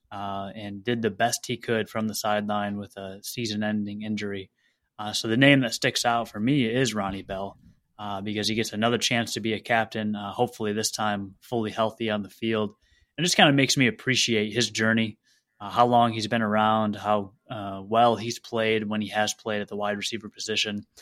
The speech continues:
Uh, even in the highlights he had, a few of them his, his freshman, uh, year. You know, this is a guy who, uh, was a basketball recruit to, to Missouri State, and Michigan flipped him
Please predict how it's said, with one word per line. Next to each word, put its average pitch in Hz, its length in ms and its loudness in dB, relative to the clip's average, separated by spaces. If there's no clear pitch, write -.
Uh, 113 40 -2
even 123 220 6
in 113 100 4
the 107 60 2
highlights 110 480 4
he 110 80 -2
had, 101 380 0
a - 40 -18
few 110 220 -2
of 98 100 -2
them 104 160 0
his, 95 300 -4
his - 100 -4
freshman, 101 600 -4
uh, 101 220 -4
year. 104 320 4
You 98 80 -2
know, 101 100 0
this 117 160 0
is 117 80 -2
a 107 60 -2
guy 107 420 4
who, 98 400 -6
uh, 101 280 -8
was 101 140 -4
a 95 60 -6
basketball 110 560 6
recruit 104 460 -6
to, 104 280 -4
to - 120 -8
Missouri 107 420 2
State, 113 340 0
and 98 120 -10
Michigan 98 320 -8
flipped 110 340 -4
him 98 180 -4